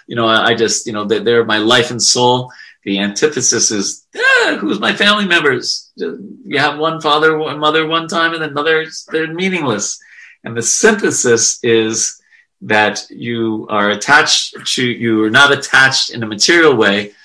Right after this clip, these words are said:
but you become attached and you, uh, connect them with Krishna, and therefore have a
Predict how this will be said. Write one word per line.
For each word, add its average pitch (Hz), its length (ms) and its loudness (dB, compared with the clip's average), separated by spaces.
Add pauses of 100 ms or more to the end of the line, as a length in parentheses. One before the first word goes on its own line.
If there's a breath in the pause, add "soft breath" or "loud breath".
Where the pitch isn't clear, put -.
(240 loud breath)
but - 140 -6
you 104 100 -8
become 104 280 -8
attached - 680 -4
and 95 180 -8
you, 95 380 -6
uh, 92 320 -4 (320)
connect 110 380 -6
them 92 200 -10
with 92 160 -8
Krishna, - 540 -8
and 95 100 -12
therefore 92 300 -6
have 87 180 -4
a 87 160 -8